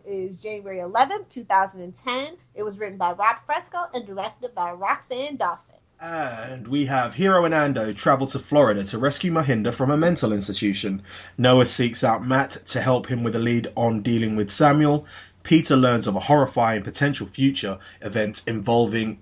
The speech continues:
Speaker 2: Emma.
Speaker 1: Blah.
Speaker 2: Yes.
Speaker 1: And the only thing really that we need to know is Vanessa Wilder, Robert Knepper's character's childhood sweetheart,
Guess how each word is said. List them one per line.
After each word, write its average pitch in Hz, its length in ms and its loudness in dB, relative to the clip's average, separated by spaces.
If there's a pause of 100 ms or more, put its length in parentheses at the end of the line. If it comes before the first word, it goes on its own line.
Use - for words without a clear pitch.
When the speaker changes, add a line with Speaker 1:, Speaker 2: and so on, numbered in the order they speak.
(140)
Speaker 2:
Emma. 107 400 0 (1120)
Speaker 1:
Blah. 175 300 -8 (720)
Speaker 2:
Yes. - 500 -4
Speaker 1:
And 330 240 4
the 339 120 6
only 339 240 2 (280)
thing 247 500 -4
really 196 460 -6
that 180 160 -6
we 190 80 -10
need 196 240 -12
to 185 100 -12
know 185 240 -2 (100)
is 190 200 -12
Vanessa 208 460 -8
Wilder, 214 600 2 (140)
Robert 208 340 2
Knepper's 196 400 -6
character's 233 880 -12
childhood 185 680 -4
sweetheart, 247 720 -10